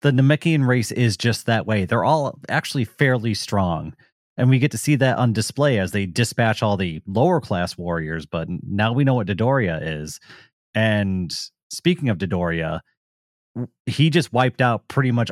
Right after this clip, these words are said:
all the Namekians except for the children and the elder. And the elder's forced to negotiate for the sake of these kids.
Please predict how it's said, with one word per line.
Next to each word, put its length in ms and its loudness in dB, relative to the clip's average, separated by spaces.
all 240 2
the 140 2
Namekians 560 0
except 320 -4
for 140 0
the 80 -4
children 640 0
and 200 0
the 140 0
elder. 560 -2
And 360 0
the 260 -2
elder's 380 0
forced 320 -6
to 240 2
negotiate 760 -2
for 240 2
the 100 -2
sake 280 -2
of 100 -2
these 220 -4
kids. 580 -10